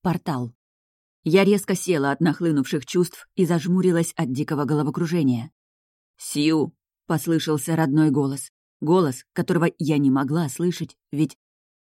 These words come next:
Я медленно открыла глаза и также медленно повернула голову на голос. «Сью!» — повторил тот, кого не могло быть здесь.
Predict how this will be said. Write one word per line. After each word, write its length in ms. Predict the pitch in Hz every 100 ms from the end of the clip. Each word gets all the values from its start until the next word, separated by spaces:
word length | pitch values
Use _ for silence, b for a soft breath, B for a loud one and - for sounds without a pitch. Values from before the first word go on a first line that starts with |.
| _ _
Я 180 | 190 180
медленно 400 | 175 147 151 147
открыла 340 | 143 - 147 135
глаза 400 | 147 143 175 - _ _
и 100 | 208
также 320 | 185 185 160 180
медленно 440 | 165 143 151 147
повернула 560 | - 170 156 151 139 135
голову 380 | 135 135 127
на 140 | 135 131
голос. 400 | 139 127 127 - _ _ _ _ _ _ _
«Сью!» — 520 | - - 156 151 131 - _ _ _
повторил 520 | 185 - 170 151 135
тот, 240 | 131 139 - -
кого 220 | 156 147
не 180 | 156 170
могло 400 | 170 147 156 131
быть 260 | 131 113
здесь. 400 | 110 143 123 -